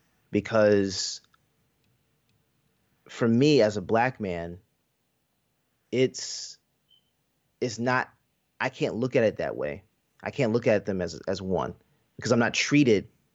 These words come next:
as they, as if they are one. Um, so for me, I have to look at it from that perspective. I can't, I, I, there is no way that I can look at it and be like, "Oh,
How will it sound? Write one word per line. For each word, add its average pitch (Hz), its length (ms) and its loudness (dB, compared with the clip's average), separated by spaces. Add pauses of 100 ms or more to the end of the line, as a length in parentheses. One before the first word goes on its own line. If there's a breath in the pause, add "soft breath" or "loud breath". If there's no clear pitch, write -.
(960)
as 107 200 -2
they, 101 160 4
as 101 240 0
if 107 140 -2
they 98 120 4
are 113 160 4
one. 78 300 -4 (880)
Um, 98 560 0 (840)
so 127 280 0
for 117 140 -8
me, 127 200 2
I 110 60 2
have 120 380 -2
to - 140 -16
look 101 200 -10
at 85 140 -6
it - 140 -10 (120)
from - 180 -10
that 87 160 -8
perspective. - 480 -10 (420)
I 117 100 0
can't, - 300 -10
I, 120 260 0
I, 113 160 2
there 123 180 2
is 131 160 4
no 120 160 0
way 110 220 4
that 101 120 2
I 95 60 2
can 95 160 -6
look 98 140 -4
at 90 140 0
it 90 80 0
and 85 120 -6
be 92 140 0
like, 87 340 2
"Oh, 101 380 6